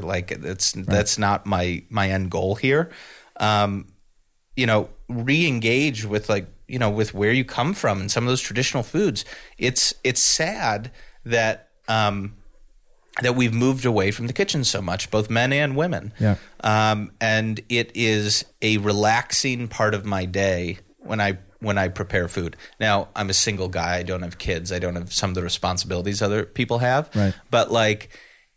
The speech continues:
Speaker 1: it can be, i-, if you make it a priority, um,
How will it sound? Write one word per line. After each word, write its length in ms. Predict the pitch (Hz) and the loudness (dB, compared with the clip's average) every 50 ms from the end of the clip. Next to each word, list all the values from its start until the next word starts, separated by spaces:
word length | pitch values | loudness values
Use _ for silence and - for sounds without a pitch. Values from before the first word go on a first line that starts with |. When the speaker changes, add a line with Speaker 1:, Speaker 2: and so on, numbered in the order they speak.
| _ _ _ _ _ _ _ _ | _ _ _ _ _ _ _ _
Speaker 1:
it 300 | - 156 156 - - - | 0 2 2 2 0 -6
can 560 | - - - 190 196 202 202 196 190 180 160 | -2 0 2 2 4 4 2 2 0 -2 -4
be, 640 | 127 120 127 120 113 110 101 95 92 90 85 92 107 110 - - _ _ _ _ _ _ _ - _ - | -2 0 0 0 0 0 -2 -2 -4 -4 -4 -6 -8 -10 -14 -20 _ _ _ _ _ _ _ -12 _ -2
i-, 140 | 127 - - | -2 0 0
if 180 | - - - - | -2 -2 0 0
you 60 | - | 0
make 240 | 120 123 135 143 - | 2 2 0 0 0
it 80 | 170 | 0
a 60 | 151 - | -2 -2
priority, 880 | - - 120 110 110 113 131 156 143 110 95 90 87 87 101 - - - _ _ - - _ _ - | 0 0 2 2 4 4 4 2 2 2 0 -2 -6 -6 -8 -8 -12 -20 _ _ -20 -20 _ _ 0
um, 420 | 110 104 104 101 98 98 98 - | 2 4 4 4 2 0 -4 -6